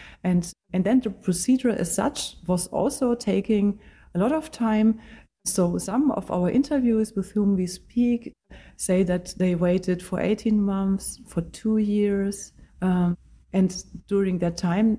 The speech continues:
mostly they stayed in the collective accommodation and often had no access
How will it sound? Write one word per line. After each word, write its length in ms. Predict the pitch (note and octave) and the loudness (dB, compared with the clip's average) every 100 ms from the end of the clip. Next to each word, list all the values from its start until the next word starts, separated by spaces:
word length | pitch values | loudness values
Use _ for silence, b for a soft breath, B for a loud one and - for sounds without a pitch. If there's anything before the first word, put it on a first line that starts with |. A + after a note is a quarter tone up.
| - | 0
mostly 400 | E3+ E3+ E3+ G3 | 0 0 2 0
they 200 | F3+ F#3+ | 2 0
stayed 320 | - F#3+ F#3+ | 0 0 2
in 80 | F#3+ | 0
the 100 | F#3 | 0
collective 480 | F#3+ F#3 F#3+ F#3+ - | 0 -2 -2 -4 -6
accommodation 840 | - F#3 F3 E3+ E3+ - A#3+ A#3 | -4 0 0 0 -2 0 0 0
and 100 | E3+ - | -2 -6
often 340 | D#3+ - D4+ | -8 -2 -2
had 200 | D4+ B3+ | -2 -2
no 240 | A3 A3+ A3+ | 0 0 -2
access 520 | G#3+ - G#3+ G#3+ - | -6 -2 -2 -2 -6